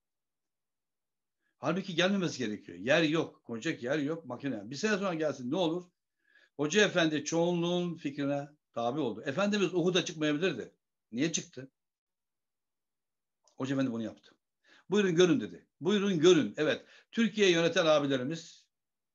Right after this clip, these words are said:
bizler nasi olarak fikrimizi, ben şöyle düşünüyorum. Bizler nasi olarak problemlerin yüzde yetmişini gördük.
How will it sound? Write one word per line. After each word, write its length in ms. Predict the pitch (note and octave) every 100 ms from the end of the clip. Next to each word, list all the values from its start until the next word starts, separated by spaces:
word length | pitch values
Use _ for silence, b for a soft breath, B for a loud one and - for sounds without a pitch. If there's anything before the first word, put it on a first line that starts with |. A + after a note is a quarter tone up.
| _ _ _ D3
bizler 380 | D#3+ E3 E3
nasi 280 | D#3+ D3+ -
olarak 240 | D#3+ D#3+ D#3
fikrimizi, 600 | D3 D3+ D3+ D3+ E3 D3
ben 120 | D#3
şöyle 220 | F#3 E3
düşünüyorum. 420 | B2 G#2+ F#2+ F#2+
Bizler 320 | D#3 D#3 D3+
nasi 300 | C#3 C#3+ C#3
olarak 340 | E3 B2 B2 - b b b -
problemlerin 680 | F3 F#3 E3+ D3+ D3 C3
yüzde 360 | C3 F#3 E3 C#3
yetmişini 560 | B2 F3 F3 C#3+ F#3 E3+
gördük. 500 | C3+ A2 G#2+ -